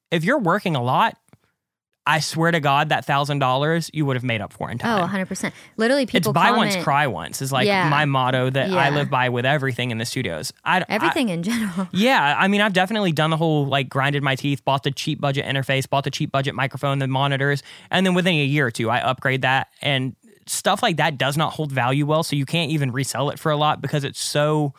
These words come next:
Speaker 1: budget friendly that people are just like, "I'll go buy it from Sweetwater or from Guitar Center." And that's another thing that we'll talk about specifically with, like, microphones is how gear holds value. But yeah, I mean, Miranda, you're totally right of, like,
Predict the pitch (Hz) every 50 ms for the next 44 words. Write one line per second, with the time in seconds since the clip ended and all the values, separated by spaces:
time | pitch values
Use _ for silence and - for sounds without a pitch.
0 | - - _ _ _ _ _ _ _ - - 135 165 139 139 139 117 - - 147
1 | 147 147 147 147 147 135 - - 143 139 127 143 139 135 131 139 - - 110 -
2 | - - 131 117 127 127 123 117 107 110 104 - - 120 120 - - 117 - -
3 | 110 117 120 123 117 117 - 120 117 117 110 - 113 113 117 - 139 135 139 147
4 | 160 - _ _ _ _ _ _ _ _ _ _ _ _ _ _ _ - - -
5 | 175 175 190 185 190 156 135 135 139 131 143 135 120 113 127 - 139 127 131 135
6 | 123 - - - 139 127 - 165 156 156 - - 127 113 110 104 98 - 107 110
7 | 113 113 - 117 - 107 104 104 110 120 120 - 147 131 127 120 127 123 120 113
8 | - 131 - 120 120 120 113 113 117 135 160 185 208 220 - - - - - _
9 | _ _ _ _ - - 143 151 196 170 - - 139 147 143 139 131 - _ _
10 | _ _ _ _ - 135 135 135 151 156 151 139 127 - - 156 165 160 165 151
11 | 135 117 127 135 147 135 127 - 127 123 131 131 127 123 123 120 - -